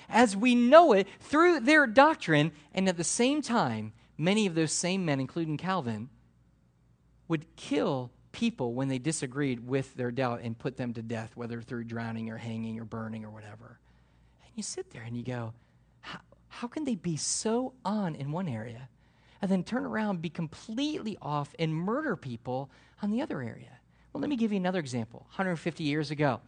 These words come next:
right? Say you were a man in the South like we are now, and there you are ready to go to church, and you got your all-white suit on, kinda like the Colonel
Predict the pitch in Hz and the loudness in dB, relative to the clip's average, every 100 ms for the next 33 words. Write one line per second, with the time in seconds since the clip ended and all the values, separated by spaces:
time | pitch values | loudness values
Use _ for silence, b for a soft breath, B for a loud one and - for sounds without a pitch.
0 | b b _ 120 135 - b b - 175 | b b _ -4 -4 -6 b b 4 6
1 | 175 165 156 165 165 156 - 170 180 190 | 6 4 4 4 4 0 4 8 10 8
2 | 143 139 170 165 160 170 180 196 202 b | 2 2 6 8 8 6 4 2 -4 b
3 | b b - 123 165 175 165 170 175 170 | b b -6 4 6 8 8 10 8 6
4 | 170 165 170 160 - 185 185 185 143 151 | 2 4 2 2 4 6 6 2 -4 4
5 | 160 160 151 165 165 165 160 - 185 170 | 4 4 4 6 8 6 4 0 2 4
6 | 165 180 175 165 160 151 151 147 - 175 | 4 2 0 0 4 4 2 -4 0 2
7 | 185 196 | 2 0